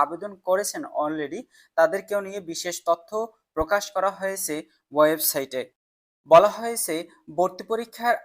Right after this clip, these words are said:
আবেদন রেজিস্ট্রেশন সময়সীমা পঁচিশ বারো দুই হাজার পঁচিশ তারিখের মধ্যে শেষ হয়েছে, অর্থাৎ গতকালকে সাবিপ্রবি ভর্তি পরীক্ষার আবেদন কার্যক্রম শেষ হয়েছে। রেজিস্ট্রেশনকৃত পেমেন্ট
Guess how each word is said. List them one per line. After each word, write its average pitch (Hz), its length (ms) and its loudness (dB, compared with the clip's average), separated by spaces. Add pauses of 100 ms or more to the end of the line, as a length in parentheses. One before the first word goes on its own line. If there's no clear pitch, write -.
(140)
আবেদন 185 340 0 (120)
রেজিস্ট্রেশন 165 600 -8 (120)
সময়সীমা 196 560 -4 (160)
পঁচিশ 165 320 -4 (140)
বারো 143 240 4
দুই 147 120 -6
হাজার 139 240 -6
পঁচিশ 165 240 -10 (100)
তারিখের 185 360 -6
মধ্যে 160 220 -10 (160)
শেষ 175 160 -6 (120)
হয়েছে, 127 300 -6 (340)
অর্থাৎ 147 320 2 (360)
গতকালকে 170 800 2 (800)
সাবিপ্রবি 196 680 0
ভর্তি 160 260 -8
পরীক্ষার 190 280 -6 (160)
আবেদন 156 340 -2
কার্যক্রম 170 400 -4 (140)
শেষ 160 180 -2 (100)
হয়েছে। 131 320 -4 (460)
রেজিস্ট্রেশনকৃত 208 920 -8 (200)
পেমেন্ট 185 340 -6